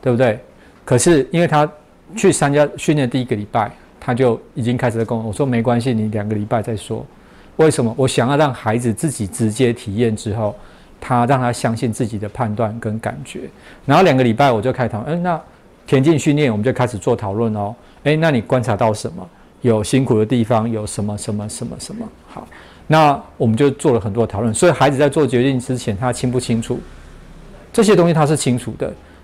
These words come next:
他不是用一种感觉，你懂我意思吗？就是很模糊说，呃，刚刚姐姐讲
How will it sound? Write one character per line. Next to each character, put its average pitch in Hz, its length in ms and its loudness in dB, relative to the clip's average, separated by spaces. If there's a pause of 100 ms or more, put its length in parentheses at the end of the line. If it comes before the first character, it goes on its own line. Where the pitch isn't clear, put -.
他 190 120 4
不 147 160 4
是 175 180 4
用 160 160 4
一 151 60 2
种 117 240 0
感 107 320 -6
觉， - 240 -8
你 127 100 -2
懂 127 120 2
我 131 60 2
意 - 20 2
思 135 60 2
吗？ 117 100 2
就 165 100 -2
是 165 80 4
很 127 80 4
模 113 240 2
糊 117 180 -2
说， 113 280 0 (460)
呃， 131 160 0
刚 147 200 2
刚 156 80 2
姐 131 140 2
姐 127 100 2
讲 113 160 -2